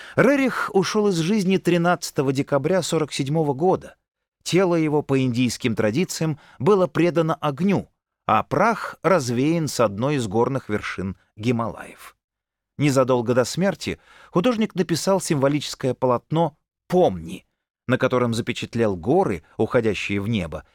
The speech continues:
и всадника на коне, отправляющегося в долгий и неведомый путь. Покидая родину, он смотрит в сторону родного дома, словно навеки желая сохранить его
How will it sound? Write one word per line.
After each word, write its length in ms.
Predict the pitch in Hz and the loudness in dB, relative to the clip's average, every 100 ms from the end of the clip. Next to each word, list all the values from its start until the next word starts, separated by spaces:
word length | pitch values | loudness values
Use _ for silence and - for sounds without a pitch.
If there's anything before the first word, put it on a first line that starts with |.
| _ | _
и 160 | 202 - | -2 -2
всадника 680 | - - 180 98 110 - | -4 0 2 2 -4 -4
на 120 | 95 | -6
коне, 360 | 90 101 151 180 - _ | -4 -2 0 -2 -4 _
отправляющегося 1080 | 127 123 120 110 160 208 185 - 156 - 127 | -2 0 0 2 2 0 -2 -2 -2 0 -2
в 140 | 104 | -2
долгий 720 | 101 147 214 214 180 208 190 - | 0 2 2 0 -2 -2 -2 -4
и 100 | 143 | -2
неведомый 760 | 127 107 92 107 98 98 101 | 0 0 0 0 0 -2 -4
путь. 500 | 98 - - - - _ _ _ _ _ | -6 -12 -18 -16 -18 _ _ _ _ _
Покидая 560 | - - 104 92 90 92 | -2 0 -2 0 0 0
родину, 500 | 107 185 170 170 165 - - | 2 2 2 0 -2 -8 -6
он 200 | - 220 | 0 0
смотрит 440 | 202 196 220 202 190 | 2 0 0 0 -4
в 60 | |
сторону 400 | - - 196 185 | -4 0 2 4
родного 400 | 175 160 190 175 | 2 2 0 0
дома, 460 | 170 196 196 98 85 _ _ - | 0 2 2 0 -6 _ _ -4
словно 380 | 139 131 131 147 | 0 2 2 0
навеки 560 | 147 147 147 247 - | 2 2 2 -2 -2
желая 420 | 175 143 143 156 139 | -2 0 2 2 0
сохранить 680 | 139 135 120 107 147 - | -2 -2 -2 0 -2 -4
его 360 | 104 98 107 123 | -6 0 0 0